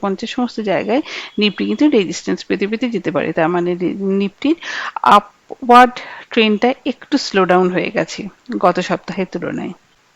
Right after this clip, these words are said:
অপশন চেন অনুসারে ওপেন ইন্টারেস্ট একটু নেগেটিভিটি দেখাচ্ছে, change in open interest-ও একটু নেগেটিভিটি রয়েছে। তার মানে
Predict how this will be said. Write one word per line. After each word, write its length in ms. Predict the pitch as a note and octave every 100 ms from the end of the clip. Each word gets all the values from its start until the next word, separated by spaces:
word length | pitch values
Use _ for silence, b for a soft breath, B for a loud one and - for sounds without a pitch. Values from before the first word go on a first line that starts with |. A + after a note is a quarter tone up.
| _ _ _ _ - _ _ _
অপশন 300 | - A3+ C#4
চেন 200 | C4+ D4+
অনুসারে 420 | D4 C4+ - A#3 B3
ওপেন 280 | - G#3 A#3+
ইন্টারেস্ট 440 | A#3+ A#3 A#3 B3
একটু 200 | G#3+ -
নেগেটিভিটি 560 | G#3+ F3+ G3+ A3 A3 A#3
দেখাচ্ছে, 520 | A3 G#3+ A3+ - D4 - B B -
change 240 | A3+ G#3 G#3+
in 60 | G#3
open 180 | G#3 A3 G#3+
interest-ও 520 | G#3+ A#3 A#3 - F4
একটু 220 | C4 A3+
নেগেটিভিটি 540 | G3 E3+ E3+ F3 F3
রয়েছে। 420 | D#3+ - F3+ - - - _ _ B B B B B _ _
তার 180 | - B3
মানে 380 | A#3+ B3 B3